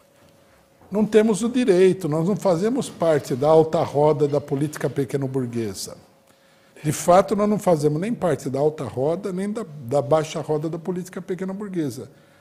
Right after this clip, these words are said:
Nós somos um partido operário. Todos os partidos operários que já existiram sempre foram tratados assim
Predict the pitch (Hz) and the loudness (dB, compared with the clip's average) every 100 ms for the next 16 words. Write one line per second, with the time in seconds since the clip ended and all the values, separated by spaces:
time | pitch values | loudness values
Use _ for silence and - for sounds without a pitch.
0 | _ _ 131 147 - 165 175 170 170 185 | _ _ -4 -4 -2 -2 -2 -2 -2 -2
1 | 135 165 165 180 175 202 151 107 - - | -2 -4 -4 -4 -4 -8 -8 -10 -12 -18
2 | _ _ _ _ _ _ _ _ _ 277 | _ _ _ _ _ _ _ _ _ 0
3 | 302 226 214 - 170 147 - 147 131 139 | 2 2 2 2 0 0 -2 -4 -2 -2
4 | - 131 127 117 - 117 120 104 104 - | -2 -4 -4 -6 -10 -6 -4 -4 -8 -6
5 | 208 220 147 - 254 - 294 196 170 151 | -4 -2 -4 -4 -4 -4 -4 -2 -2 -2
6 | 135 117 139 120 120 - 160 190 | -4 -4 -6 -6 -8 -6 -4 -6